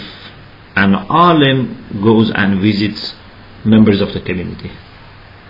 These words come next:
in their houses? A father or mother goes and visits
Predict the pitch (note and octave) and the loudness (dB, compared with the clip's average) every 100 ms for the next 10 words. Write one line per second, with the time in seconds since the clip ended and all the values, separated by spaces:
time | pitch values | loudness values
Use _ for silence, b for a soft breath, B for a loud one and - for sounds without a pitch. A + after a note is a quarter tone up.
0 | - - - - - D3 C3+ A2 G#2 G2 | -20 -20 -20 -8 -2 0 2 0 0 -2
1 | - - - - - - - - - - | -2 -8 -10 -10 -12 -14 -20 -20 -20 -20
2 | - - - - B B B B B - | -20 -20 -20 -20 B B B B B -20
3 | - - - G2+ - B2+ D#3 D3+ D3 C3+ | -20 -10 0 0 2 4 4 6 4 4
4 | G#2 G2+ G2+ C#3 D3+ D3 B2+ A2+ B2+ A#2+ | 4 4 4 4 4 2 4 6 6 4
5 | G#2 G2+ G2 G2+ G#2 B2 A#2+ | 0 0 0 0 0 -2 -4